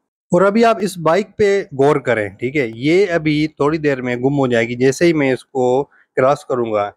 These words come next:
ये मुझे नज़र आना बंद हो जाएगी क्योंकि मेरी गाड़ी की स्पीड स्लो है। अभी ये देखें, ये यहाँ पे ये गुम हो गई। अभी एक,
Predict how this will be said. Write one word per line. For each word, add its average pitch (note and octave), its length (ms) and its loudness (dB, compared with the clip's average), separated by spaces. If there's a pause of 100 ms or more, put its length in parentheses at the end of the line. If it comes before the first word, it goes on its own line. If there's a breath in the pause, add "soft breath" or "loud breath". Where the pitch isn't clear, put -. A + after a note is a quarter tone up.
(160)
ये D3 160 0
मुझे C3+ 260 0
नज़र C3 300 2
आना A#2+ 200 0
बंद B2+ 240 -2
हो C3+ 80 0
जाएगी B2 340 0
क्योंकि C#3 260 -6
मेरी C3 240 -2
गाड़ी B2 240 0
की C3 160 -10
स्पीड A#2+ 240 -10
स्लो D3+ 260 -2
है। B2 160 0 (360)
अभी C#3 180 -4
ये C3 80 0
देखें, A2+ 340 -6 (360)
ये C3+ 200 0
यहाँ B2+ 340 2
पे A2+ 120 -4 (560)
ये C#3+ 200 2
गुम A#2+ 180 0
हो G#2 160 0
गई। G2+ 160 -4 (800)
अभी D#3 300 -2
एक, C#3+ 240 2